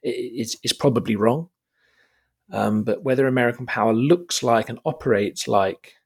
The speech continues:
it has done through the kind of p-, period that we're familiar with, which might be the post-World War Two moment, and that the establishment of, of American hegemony through that period, I think it's unlikely to continue in that way.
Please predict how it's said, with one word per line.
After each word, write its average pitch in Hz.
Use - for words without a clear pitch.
it -
has 127
done 104
through 123
the 113
kind 113
of 107
p-, -
period 120
that 123
we're 117
familiar 131
with, 104
which 113
might 113
be 107
the 104
post-World 107
War 101
Two 123
moment, 98
and 104
that 101
the 107
establishment 101
of, 107
of 110
American 107
hegemony 101
through 107
that -
period, 104
I 123
think 123
it's 113
unlikely 123
to -
continue 123
in 98
that 90
way. -